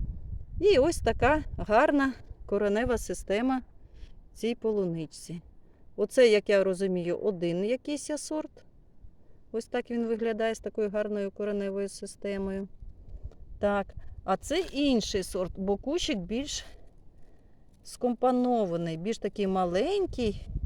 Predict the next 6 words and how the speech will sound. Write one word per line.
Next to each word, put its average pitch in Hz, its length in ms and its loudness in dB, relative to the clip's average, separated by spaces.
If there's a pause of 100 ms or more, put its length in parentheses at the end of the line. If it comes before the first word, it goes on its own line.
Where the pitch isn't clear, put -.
(600)
і 330 160 -4 (140)
теж 302 220 6
з 180 120 -6
гарною 285 480 2
кореневою 220 600 -2
системою. 175 800 -6